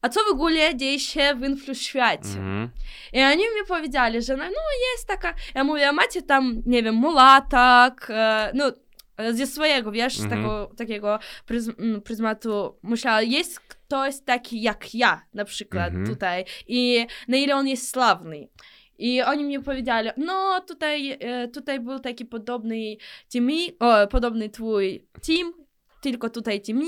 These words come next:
Speaker 1: X, bardzo
Speaker 2: Mhm.
Speaker 1: sławny, co tam, co tam, tam była Agata,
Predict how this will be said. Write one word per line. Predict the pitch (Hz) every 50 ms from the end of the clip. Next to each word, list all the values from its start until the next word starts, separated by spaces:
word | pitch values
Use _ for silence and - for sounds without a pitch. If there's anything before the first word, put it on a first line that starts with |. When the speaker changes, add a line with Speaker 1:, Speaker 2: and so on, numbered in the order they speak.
| 339
Speaker 1:
X, | 311 277 240
bardzo | 220 226 220 208 107 -
Speaker 2:
Mhm. | 101 104 311
Speaker 1:
sławny, | - - - 311 302 302
co | - - -
tam, | - 208 220
co | - 294 311
tam, | 302 294 269 277 269
tam | 269 302 294 302 285 262
była | 233 247 247 247 240 240 226 214 - - - - - - -
Agata, | - 190 214 226 220 233 269 285 311 302 - 349 349 370 392